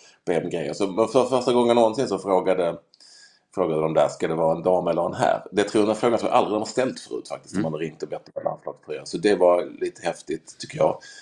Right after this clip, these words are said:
Speaker 1: Likadant med Häcken, som också, B K Häcken som också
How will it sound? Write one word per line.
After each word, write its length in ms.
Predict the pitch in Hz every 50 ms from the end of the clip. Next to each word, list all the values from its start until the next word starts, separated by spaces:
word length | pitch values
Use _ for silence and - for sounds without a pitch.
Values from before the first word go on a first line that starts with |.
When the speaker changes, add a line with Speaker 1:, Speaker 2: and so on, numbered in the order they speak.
| - - -
Speaker 1:
Likadant 360 | 107 113 80 87 98 98 92
med 100 | 98 92
Häcken, 480 | 101 123 127 - - - 104 107 - -
som 200 | - 113 104 104
också, 420 | 107 - - - 110 110 107 - - - _ _ - - -
B 80 | - 92
K 120 | - -
Häcken 240 | 104 113 - - 117
som 140 | 95 101 95
också 520 | 95 92 - - 123 110 101 82 67 -